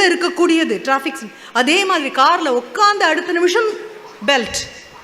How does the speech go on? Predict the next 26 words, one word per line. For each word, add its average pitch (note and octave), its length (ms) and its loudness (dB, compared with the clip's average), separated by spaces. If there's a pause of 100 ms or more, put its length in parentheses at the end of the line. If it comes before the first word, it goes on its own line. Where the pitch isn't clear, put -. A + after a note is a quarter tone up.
(720)
சீட் G#4+ 260 2
பெல்ட் A#3+ 300 0 (580)
போடாத D#4+ 480 4
தாய் C#4+ 260 0
தகப்பனா, B3+ 460 -2
I A3+ 80 -4
am G#3+ 160 -4
sorry, B3 320 2
உங்ககிட்ட A3+ 380 -4
நான் A3+ 180 -4
உங்களை A3+ 200 -6
பார்க்கவும் A#3+ 400 0
இல்லை, C#4+ 140 -4
உங்ககிட்ட A3 280 -6
நான் A3 80 -6
இத்தனை G3+ 220 -8
நேரம் A3 220 -8
பேசவும் F#3+ 340 -10
இல்லை. D3 180 -14 (1500)
சீட் C#4+ 500 -4
பெல்ட், A#3+ 320 0 (500)
பக்கத்துல C#4+ 380 2
உட்கார்ந்திருக்கிறது C4 500 0
அம்மாவா C4+ 360 4 (320)
அல்லது D4+ 260 2
பையனா, C4 340 0